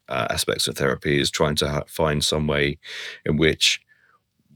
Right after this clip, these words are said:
we, the therapists, can get on the same page in some way with a person who often feels, "Look, <laughs> you're a s-, you're a therapist.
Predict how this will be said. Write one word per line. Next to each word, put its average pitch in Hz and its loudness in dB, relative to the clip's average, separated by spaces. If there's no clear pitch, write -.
we, 90 6
the 76 6
therapists, - 2
can 82 0
get 80 4
on 78 0
the 76 0
same 73 2
page 104 2
in - -6
some 73 2
way 67 2
with 73 0
a 73 0
person 76 2
who 78 2
often - 0
feels, 76 2
"Look, - -2
<laughs> - -20
you're 95 2
a - 6
s-, - 4
you're 71 0
a 73 -2
therapist. 87 2